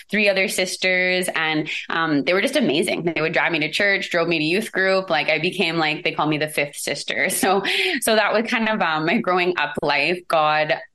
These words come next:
God is so good. And he encountered me. I remember one specific, like, encounter was I had, um, my parents were having a really bad fight,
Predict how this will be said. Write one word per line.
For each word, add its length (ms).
God 160
is 160
so 160
good. 320
And 160
he 140
encountered 580
me. 260
I 60
remember 580
one 260
specific, 580
like, 260
encounter 960
was 320
I 200
had, 420
um, 200
my 120
parents 320
were 80
having 180
a 20
really 200
bad 260
fight, 340